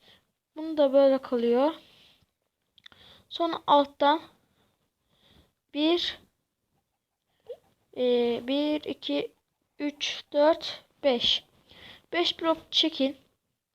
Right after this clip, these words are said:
Sonra hemen şuradan redstone kom-, e, redstone comparator,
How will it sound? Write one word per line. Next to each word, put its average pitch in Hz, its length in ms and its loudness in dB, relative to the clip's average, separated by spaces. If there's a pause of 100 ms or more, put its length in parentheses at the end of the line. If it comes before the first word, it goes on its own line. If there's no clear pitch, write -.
(680)
Sonra 311 640 -2 (520)
hemen 320 280 -2
şuradan 285 500 0 (840)
redstone 294 840 4 (3000)
kom-, 254 260 -4 (200)
e, 262 180 2
redstone 285 500 4
comparator, 311 880 -2